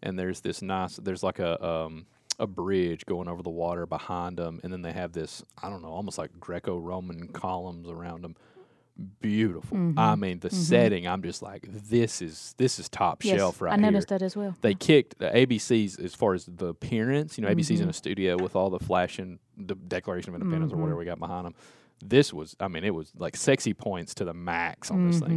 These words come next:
Speaker 2: Mm-hmm.
Speaker 1: But, uh, they were a little more combative. Uh, Savannah Guthrie actually kinda came out swinging. Um, I
Speaker 2: Mm-hmm.
Speaker 1: don't think I need to ask Savannah Guthrie who she's voting for for president.
Speaker 2: Right.
Speaker 1: Um,
Speaker 2: Which,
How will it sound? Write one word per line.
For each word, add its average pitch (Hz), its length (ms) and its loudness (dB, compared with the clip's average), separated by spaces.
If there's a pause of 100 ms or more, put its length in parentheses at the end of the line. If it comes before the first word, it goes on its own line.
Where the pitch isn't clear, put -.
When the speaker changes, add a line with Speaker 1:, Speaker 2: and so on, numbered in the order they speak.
Speaker 2:
Mm-hmm. - 80 -10 (520)
Speaker 1:
But, 120 280 4
uh, 107 160 2
they 113 120 6
were 156 80 8
a 170 40 6
little 147 140 6
more 113 140 0
combative. 87 680 0
Uh, 90 240 0
Savannah 110 320 -2
Guthrie 104 280 2
actually - 180 -4
kinda 92 160 -4
came 95 180 -6
out 92 160 -4
swinging. 90 480 -6 (160)
Um, 160 320 0
I 170 100 2
Speaker 2:
Mm-hmm. 87 80 0
Speaker 1:
don't 113 220 -2
think 104 160 -2
I 92 80 0
need 92 200 -2
to 90 100 0
ask 92 220 0
Savannah 90 280 -6
Guthrie 87 280 -4
who 92 100 -6
she's 90 220 -6
voting 90 340 -4
for 87 200 -4
for - 140 -8
president. 90 440 -6
Speaker 2:
Right. 147 240 -4 (420)
Speaker 1:
Um, 196 220 -2
Speaker 2:
Which, 233 580 2